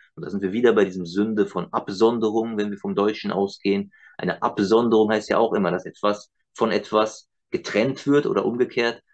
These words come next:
dass das eine sich absondert von dem anderen oder sich beschränkt auf sich selbst und das andere von sich weghält. Also es ist auch wieder eigentlich das Thema Spaltung. Da wird die Ganzheit der Schöpfung, der Möglichkeiten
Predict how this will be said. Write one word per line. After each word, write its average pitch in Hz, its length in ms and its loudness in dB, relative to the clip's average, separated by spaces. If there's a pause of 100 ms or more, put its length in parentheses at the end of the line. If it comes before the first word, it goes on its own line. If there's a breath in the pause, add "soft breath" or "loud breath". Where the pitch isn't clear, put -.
(120)
dass - 200 -10
das - 200 -8
eine 120 540 0
sich - 260 -4
absondert 87 720 0
von 82 180 -8
dem 80 160 -8
anderen 80 460 -10
oder 90 280 -4 (140)
sich - 340 -6
beschränkt 107 840 0 (160)
auf 95 220 -2
sich - 220 -8
selbst - 460 4
und - 120 -8
das - 100 -10
andere 98 340 0
von 95 160 -2
sich 92 220 -6
weghält. 87 440 -2 (760 soft breath)
Also 87 400 2
es 90 140 4
ist - 120 -12 (180)
auch 123 180 2
wieder 120 160 4
eigentlich 113 240 -2
das 104 140 -6
Thema 98 220 0
Spaltung. 143 800 -2 (360 soft breath)
Da 85 120 -4
wird 104 200 2 (180)
die 95 140 -10
Ganzheit 127 680 0 (140)
der 90 120 2
Schöpfung, 117 760 -2
der 90 100 4
Möglichkeiten 110 1080 0